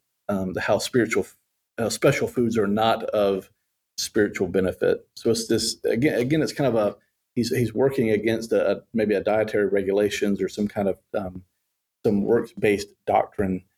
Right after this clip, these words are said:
there. Um, so I thi-, I think, I think you can use Hebrews in that sense. And I'm curious to hear from Josh how he approached those passages when he preached through it, uh, with his people, 'cause I don't know if you have any dietary laws at your church or not, or your people are <laughs> used to that. But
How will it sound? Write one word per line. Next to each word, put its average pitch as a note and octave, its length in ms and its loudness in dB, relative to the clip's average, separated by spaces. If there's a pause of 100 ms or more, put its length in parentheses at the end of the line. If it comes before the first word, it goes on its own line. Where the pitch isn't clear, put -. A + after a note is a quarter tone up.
(340)
there. F2+ 480 0
Um, G2 220 -2
so - 120 -2
I C3 80 2
thi-, E3 140 -2
I B2+ 160 2
think, E3 260 -2 (880)
I A#2 80 0
think E3 180 0
you C#3+ 80 0
can A#2+ 160 0
use A#2+ 300 2
Hebrews G2+ 500 2
in G#2+ 140 0
that G#2+ 220 2
sense. G2+ 340 -4
And A2+ 80 2
I'm A2+ 120 -4
curious D3+ 300 2
to - 120 -8
hear A2 120 2
from G2 240 -4
Josh G2 600 -2
how G#2 180 2
he G#2 160 0
approached G2 480 -2
those F#2+ 220 0
passages - 560 -2
when F#2+ 80 -10
he F2 100 -4
preached - 380 -6
through F2+ 160 2
it, F2 100 0 (500)
uh, F#2 260 0
with G2 140 -2
his F2 160 -4
people, F2 520 -2
'cause G2 160 -4
I - 140 0
don't F2+ 200 0
know F#2+ 100 0
if F#2 100 -6
you G2+ 160 -4
have F#2+ 220 -2
any F2 120 -2
dietary F#2 520 0
laws F2+ 260 0
at - 80 -6
your F2 100 -4
church - 300 -4
or F#2 80 -2
not, F2+ 180 0
or F#2 80 0
your F2+ 120 -4
people - 260 -4
are F#2+ 40 0
<laughs> - 120 -6
used - 140 -20
to C3 80 -4
that. G2 280 0
But A2 180 0